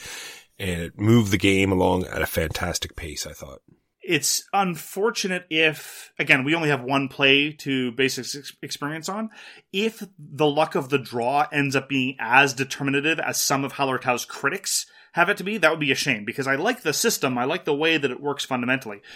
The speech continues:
Speaker 2: If it is possible to really get a bad set of draws, and or if it is possible to get the one mir-, miracle draw that really bootstraps you in a way that other people don't,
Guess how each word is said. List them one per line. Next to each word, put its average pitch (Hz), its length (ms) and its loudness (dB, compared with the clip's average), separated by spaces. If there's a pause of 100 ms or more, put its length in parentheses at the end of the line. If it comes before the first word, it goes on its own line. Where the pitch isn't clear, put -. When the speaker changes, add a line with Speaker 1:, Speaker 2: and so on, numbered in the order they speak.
(400)
Speaker 2:
If 208 160 2
it 226 80 0
is 220 140 4
possible 214 720 0 (420)
to - 160 -6
really 139 480 -4
get 135 200 8
a 123 200 4
bad 123 320 6
set 131 180 2
of 117 100 0
draws, 127 600 -4 (180)
and 165 300 6
or 147 360 8
if 143 140 0
it 131 60 -4
is 120 80 -4
possible 139 380 -2
to 127 60 -4
get 135 200 0
the 127 120 2
one 131 380 2
mir-, 127 220 0
miracle 143 480 2
draw 143 260 2
that 156 100 -4
really 127 220 -2
bootstraps 123 580 -6
you 156 60 -2
in 143 60 -2
a 131 40 -4
way 127 140 0
that 117 80 -6
other 117 140 -4
people 120 260 -10
don't, 143 240 -6